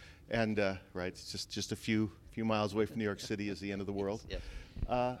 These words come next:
Speaker 1: and, and when you were, you were writing about Rasputin, you, you, uh, you said that, well, the historical Rasputin,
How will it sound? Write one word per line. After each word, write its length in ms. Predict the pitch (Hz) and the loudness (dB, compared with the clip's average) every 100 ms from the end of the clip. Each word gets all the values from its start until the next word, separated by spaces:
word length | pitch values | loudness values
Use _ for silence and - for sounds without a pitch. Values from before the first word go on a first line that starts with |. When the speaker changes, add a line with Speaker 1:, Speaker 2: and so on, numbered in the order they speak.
| - - - - | -10 -14 -6 6
Speaker 1:
and, 240 | 147 147 - - | 8 8 0 4
and 220 | 147 147 | 6 8
when 140 | 143 143 | 8 8
you 300 | 180 180 147 | 8 6 4
were, 360 | 139 143 135 - - - - - - | 4 4 4 -4 -16 -20 -20 -20 -10
you 200 | 123 135 | -2 0
were 80 | 131 | 6
writing 380 | 131 131 123 | 8 10 8
about 500 | 123 107 110 107 - - - - - - - - - - - - | 6 6 6 4 -2 -16 -20 -20 -20 -20 -20 -20 -20 -20 -20 -10
Rasputin, 720 | - 117 113 - 220 151 117 | 0 2 2 2 2 2 -2
you, 240 | 113 123 113 | 0 -2 -4
you, 380 | 113 123 123 120 | -2 0 0 2
uh, 200 | 117 117 113 - - - | 2 2 -4 -18 -20 -8
you 100 | 123 | 0
said 240 | - 139 | 4 6
that, 160 | 135 131 | 6 6
well, 240 | 135 131 | 6 6
the 120 | 120 | 4
historical 760 | 113 110 123 - 165 214 202 131 | 0 -4 -4 2 4 4 4 2
Rasputin, 640 | 120 113 - 123 110 117 | 2 2 0 0 0 -6